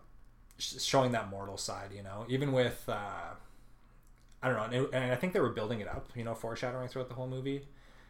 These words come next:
Um, you knew he was gonna die, and then, yeah, sure enough, at the end,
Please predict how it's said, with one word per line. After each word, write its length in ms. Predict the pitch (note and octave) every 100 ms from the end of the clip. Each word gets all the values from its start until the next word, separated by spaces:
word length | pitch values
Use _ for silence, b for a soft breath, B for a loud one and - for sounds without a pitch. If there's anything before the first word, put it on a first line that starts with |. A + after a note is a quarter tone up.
| B -
Um, 640 | G#2 G2 F#2+ F#2+ F#2+ F#2+
you 100 | G#2
knew 220 | A2 A#2+
he 100 | A#2
was 140 | A#2 A2
gonna 160 | A#2 G#2+
die, 440 | G2+ G2+ G2+ G2+ - - b b b b b
and 240 | A2 G#2 G2+
then, 540 | G2 G2 F#2+ F#2 F#2+ F#2 G2 - - -
yeah, 120 | F#2 -
sure 200 | - G#2+
enough, 260 | G2 G2 - - -
at 120 | F#2+
the 100 | G2
end, 300 | F#2+ A2+ A2+